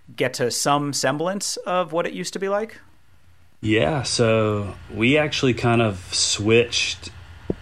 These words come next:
Speaker 2: our whole concept, or maybe added to the concept of Elvies, uh,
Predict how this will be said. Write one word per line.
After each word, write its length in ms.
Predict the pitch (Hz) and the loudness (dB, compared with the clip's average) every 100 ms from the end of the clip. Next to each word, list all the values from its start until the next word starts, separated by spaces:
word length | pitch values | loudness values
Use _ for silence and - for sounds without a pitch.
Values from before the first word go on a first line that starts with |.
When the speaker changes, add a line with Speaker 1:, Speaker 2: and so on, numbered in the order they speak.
| - - - - | -12 -20 -20 -2
Speaker 2:
our 220 | 104 98 | 2 2
whole 440 | 87 - 113 107 104 - - - - - | 2 2 4 4 2 -8 -20 -20 -14 -10
concept, 760 | - 107 104 98 - 87 87 | 0 2 4 2 0 0 0
or 80 | 110 | 2
maybe 240 | 120 127 113 | 4 4 4
added 400 | 107 107 98 90 | 6 6 2 -2
to 360 | - 95 90 85 | -2 0 0 -2
the 80 | |
concept 560 | 87 90 90 - 87 - | -2 -2 0 0 -2 -2
of 80 | 87 | -2
Elvies, 540 | 90 87 85 82 - | 0 0 -2 -4 -6
uh, 420 | 80 90 87 85 | -2 -2 0 -4